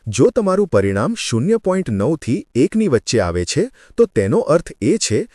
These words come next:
કે પ્લેક થોડો બોર્ડરલાઇન છે. પરંતુ ચિંતાની વાત નથી. તમે તમારી જીવનશૈલી પર કામ કરશો, તો આ ઠીક પણ થઈ જશે. અને જો તમારો એ બી આઈ સ્કોર શૂન્ય પોઇન્ટ આઠ કે તેથી પણ ઓછો છે,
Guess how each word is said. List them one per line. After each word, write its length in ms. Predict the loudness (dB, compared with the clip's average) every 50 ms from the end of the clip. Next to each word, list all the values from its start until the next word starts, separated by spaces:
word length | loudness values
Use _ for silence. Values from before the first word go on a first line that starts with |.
| _ _
કે 180 | _ 0 0 0
પ્લેક 400 | _ 0 2 2 2 0 -2 -8
થોડો 300 | -2 0 2 4 2 2
બોર્ડરલાઇન 680 | 4 2 2 2 2 2 2 2 2 0 0 -4 -4
છે. 220 | -6 -6 -6 -8 -8 _ _ _ _ _ _ _ _ _
પરંતુ 300 | -4 -2 -2 -2 -2 -4 -4
ચિંતાની 500 | -4 -4 -6 -6 -4 -6 -4 -4 -2 -2
વાત 320 | -2 -4 -4 _ -6 -6
નથી. 300 | -6 -6 -6 -6 -6 -6 -8 _ _ _ _ _ _ _ _ _ _ 0
તમે 160 | 0 0 0
તમારી 380 | 0 -2 -2 -2 0 -2 -2 -4
જીવનશૈલી 640 | -4 -6 -4 -2 -2 -4 -2 -4 -4 -2 -2 -4 -4
પર 160 | -4 -6 -4
કામ 240 | _ -4 -4 -4 -4
કરશો, 440 | -4 -6 -6 -6 0 2 2 2 2 0 _ _ _
તો 120 | _ -2 -2
આ 120 | -2 -2 -6
ઠીક 280 | _ -4 -4 -4 -4 _
પણ 180 | -2 -2 -2
થઈ 200 | 0 -2 -4 -2
જશે. 360 | -2 -4 -4 -4 -6 -6 -8 -8 _ _ _ _ _ _ _ _ _ -20 -20 _ _ -2
અને 160 | 0 0 0
જો 160 | 0 0 0 0
તમારો 360 | 0 0 -2 -2 0 -2 -2 -2 -2
એ 140 | -4 -6 -4
બી 180 | -2 -2 0
આઈ 120 | 0 -2 -4
સ્કોર 380 | -4 0 0 2 2 0 -2 _ _ _ _
શૂન્ય 380 | -8 -2 -2 0 0 0 -2
પોઇન્ટ 340 | -2 -2 -4 -4 -4 -6 -6 _
આઠ 340 | -4 -4 -4 -6 -8 -14 _ _
કે 140 | -4 -4
તેથી 340 | -4 _ -6 -6 -2 -4 -4
પણ 220 | -2 -2 -2 -2 _
ઓછો 320 | -4 -4 -4 -2 -2 -2
છે, 280 | -2 0 -4 -4 -4